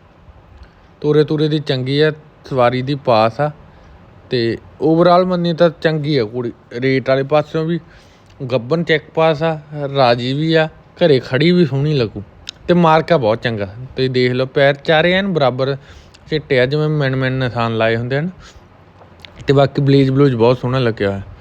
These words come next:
ਤੇ ਬਾਕੀ ਚਾਰੇ ਪਾਸਿਓਂ ਘੋੜੀ ਮਿੱਤਰੋ ਤੁਸੀਂ ਦੇਖ ਲਈ। ਬਾਕ-, ਜੇ ਤੁਹਾਡੇ ਪਸੰਦ ਆਉਂਦੀ ਹੋਈ, ਬਾਕੀ ਡਿਟੇਲ ਆਪਾਂ ਦੇ ਤੀ। ਫਾਰਮ 'ਤੇ ਆ ਜਾਓ, ਰੇਟ ਆਪਦਾ ਕਰ ਲਿਓ, ਸਾਹਮਣੇ ਬਹਿ ਕੇ ਰੇਟ ਹੋ ਜੂ।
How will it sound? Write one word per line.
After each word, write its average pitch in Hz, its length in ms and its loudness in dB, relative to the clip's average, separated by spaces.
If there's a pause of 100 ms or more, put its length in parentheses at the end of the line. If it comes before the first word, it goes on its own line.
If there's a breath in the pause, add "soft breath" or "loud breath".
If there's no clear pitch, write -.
(360 loud breath)
ਤੇ 160 60 0
ਬਾਕੀ 156 300 0
ਚਾਰੇ 160 280 4
ਪਾਸਿਓਂ 165 320 0
ਘੋੜੀ 170 200 2
ਮਿੱਤਰੋ 160 320 0
ਤੁਸੀਂ 165 200 0
ਦੇਖ 131 260 0
ਲਈ। 151 100 -2
ਬਾਕ-, 135 280 0 (280)
ਜੇ 135 200 0
ਤੁਹਾਡੇ 151 340 2
ਪਸੰਦ 131 400 -4
ਆਉਂਦੀ 135 180 -2
ਹੋਈ, 147 80 0
ਬਾਕੀ 127 360 -2
ਡਿਟੇਲ 127 400 -2
ਆਪਾਂ 127 200 -4
ਦੇ 107 200 -4
ਤੀ। 147 180 -6 (600 loud breath)
ਫਾਰਮ 131 340 0
'ਤੇ 131 180 2
ਆ 120 120 4
ਜਾਓ, 135 160 2
ਰੇਟ 127 260 2
ਆਪਦਾ 120 260 2
ਕਰ 107 200 -2
ਲਿਓ, 123 200 -2
ਸਾਹਮਣੇ 131 460 -4
ਬਹਿ 113 260 -2
ਕੇ 131 180 -4 (380 loud breath)
ਰੇਟ 113 260 -2
ਹੋ 92 160 -6
ਜੂ। 90 140 -10